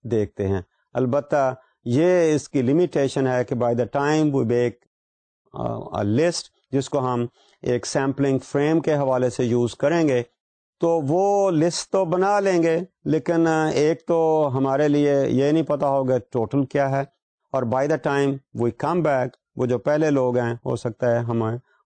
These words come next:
وہ، آ، کانٹیکٹ نہ ہو سکے۔ So that is how it has a limitation۔ اس کے بعد جو type of sampling ہے اس کو ہم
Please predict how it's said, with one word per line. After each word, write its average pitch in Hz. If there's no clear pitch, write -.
وہ، 117
آ، 113
کانٹیکٹ 120
نہ 131
ہو 135
سکے۔ 98
So 143
that 165
is 165
how 135
it 143
has 127
a 147
limitation۔ 104
اس 190
کے 214
بعد 196
جو 151
type 143
of 147
sampling 135
ہے 127
اس 131
کو 131
ہم 127